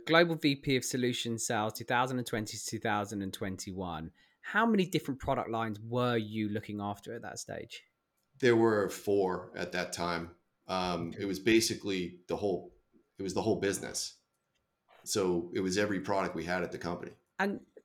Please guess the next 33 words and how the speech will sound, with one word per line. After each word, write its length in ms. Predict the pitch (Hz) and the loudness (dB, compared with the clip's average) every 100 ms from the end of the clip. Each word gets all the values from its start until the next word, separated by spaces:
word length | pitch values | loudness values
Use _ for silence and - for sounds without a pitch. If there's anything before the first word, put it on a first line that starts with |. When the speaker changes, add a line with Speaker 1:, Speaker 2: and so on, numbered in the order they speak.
| _ 262 | _ 2
Speaker 1:
that 220 | 320 - | 2 6
process 840 | 240 220 202 - 127 110 - - | 8 10 8 4 4 2 -2 -4
of 100 | 120 | 0
simplifying, 1600 | - - - 185 185 - 147 131 - 92 69 - - 65 82 - _ _ _ _ _ - - _ _ _ - _ _ - | 2 4 6 4 4 -2 -6 -6 -4 -4 -4 -8 -10 -12 -12 -14 _ _ _ _ _ -20 -20 _ _ _ -20 _ _ -12
how 300 | - 226 269 | -6 2 2
do 160 | 202 214 | 6 6
you 300 | 190 131 110 | 6 4 2
go 200 | 110 95 | 2 0
about 280 | 95 87 | -2 -4
that? 220 | 87 78 147 | -2 -4 -2
You, 180 | 147 | -2
you, 160 | 143 170 | -2 -4
you, 280 | 143 160 151 | -2 -6 -4
you've, 220 | 160 151 - | -2 -2 0
you've 140 | 160 156 | -2 8
touched 300 | 214 180 202 | 8 8 4
on 80 | |
it 100 | 175 | 4
a 60 | 131 | 4
bit 280 | 131 113 - | 4 2 2
there, 260 | 107 104 107 | -2 -2 0
but 80 | |
I 60 | 120 | 0
just 160 | 139 156 | 2 4
wanna 140 | 156 | 6
get 180 | 147 147 | 8 6
into 200 | 143 151 | 8 6
a 40 | |
bit 240 | 131 156 147 | 8 8 8
more 220 | 139 135 | 8 8
of 100 | 120 | 8
the 160 | 131 131 | 6 6
inner, 340 | 131 123 | 8 6